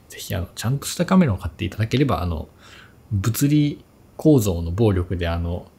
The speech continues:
ゴーストとかフレアっていうのは減らせますので、はい。っていう感じですね。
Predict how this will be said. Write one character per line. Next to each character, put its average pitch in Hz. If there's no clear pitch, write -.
ゴ 107
ー 101
ス -
ト 120
と 117
か 98
フ 101
レ 98
ア 101
っ 98
て -
い 104
う -
の 92
は 85
減 104
ら 101
せ 113
ま 101
す 104
の -
で、 -
は -
い。 -
っ -
て -
い 120
う 113
感 101
じ 95
で 101
す -
ね。 -